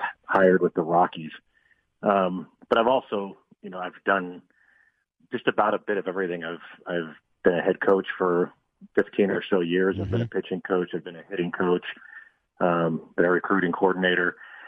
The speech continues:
Speaker 1: And so I've done a lot of different things. And, you know, the mental skills piece is, has been a, a way that,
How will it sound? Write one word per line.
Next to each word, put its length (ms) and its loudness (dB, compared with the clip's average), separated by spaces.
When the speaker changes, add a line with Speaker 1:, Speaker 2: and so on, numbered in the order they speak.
Speaker 1:
And 420 2
so 100 2
I've 100 -8
done 160 2
a 60 2
lot 180 2
of 120 -6
different 400 -6
things. 340 -4
And, 240 -8
you 100 -4
know, 100 -4
the 80 4
mental 360 2
skills 280 0
piece 280 -8
is, 160 -4
has 220 -4
been 140 4
a, 100 0
a 60 -2
way 300 2
that, 200 0